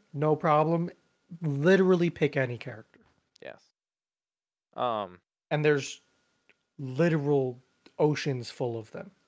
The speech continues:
Speaker 2: So, ah, it's just the, the YouTube thing. Like, I think the, I mean, we all know the bar to entry, I think, is just so fucking high.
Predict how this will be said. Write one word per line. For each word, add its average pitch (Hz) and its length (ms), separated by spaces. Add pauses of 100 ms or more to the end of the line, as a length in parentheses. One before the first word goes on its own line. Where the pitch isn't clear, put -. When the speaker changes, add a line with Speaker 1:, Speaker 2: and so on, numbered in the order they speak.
(1600)
Speaker 2:
So, 110 420 (1700)
ah, 110 240
it's - 80
just - 260
the, 92 160 (100)
the 127 60
YouTube 127 340
thing. 58 300
Like, 107 220
I 117 120
think 143 280
the, 101 360 (880)
I 113 120
mean, 110 260
we 107 180
all 107 180
know 101 180
the 98 160
bar 117 220
to 104 80
entry, 95 280
I 87 40
think, 90 180
is 90 100
just 87 200
so 98 240
fucking 95 380
high. 87 380